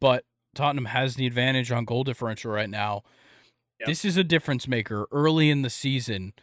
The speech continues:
Speaker 1: for both of these teams. I just think Arsenal is better prepared.
Speaker 2: It, yeah, I couldn't have said it better. I just feel like,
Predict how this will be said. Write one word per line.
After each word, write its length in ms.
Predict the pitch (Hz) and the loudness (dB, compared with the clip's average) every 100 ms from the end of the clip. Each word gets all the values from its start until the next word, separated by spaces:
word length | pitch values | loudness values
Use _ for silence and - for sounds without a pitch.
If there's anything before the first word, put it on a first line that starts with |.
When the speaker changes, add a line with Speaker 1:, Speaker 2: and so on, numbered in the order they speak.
| _ _ | _ _
Speaker 1:
for 140 | - | -6
both 280 | 123 135 143 | 0 2 2
of 80 | 139 | 0
these 220 | 131 - | 0 -2
teams. 480 | - 131 156 175 - | -4 -2 -2 -4 -6
I 120 | - 139 | -4 -4
just 240 | 156 - | -4 -4
think 220 | 156 151 - | -2 -2 -2
Arsenal 460 | 123 147 - 143 135 | 0 0 0 0 0
is 100 | 120 | 0
better 300 | 123 120 120 | 0 0 -2
prepared. 540 | 120 104 107 87 - _ _ _ _ _ _ _ _ _ - | -4 -6 -6 -8 -16 _ _ _ _ _ _ _ _ _ 2
Speaker 2:
It, 280 | 208 202 208 | 2 2 0
yeah, 200 | 202 170 | 4 4
I 80 | |
couldn't 220 | 170 240 202 | 4 2 2
have 80 | |
said 180 | 180 190 | 0 0
it 120 | 151 | 2
better. 280 | 147 160 135 | 2 2 2
I 80 | 147 | -2
just 220 | 165 170 | -4 -4
feel 100 | 196 | 0
like, 320 | 180 165 143 | 4 2 0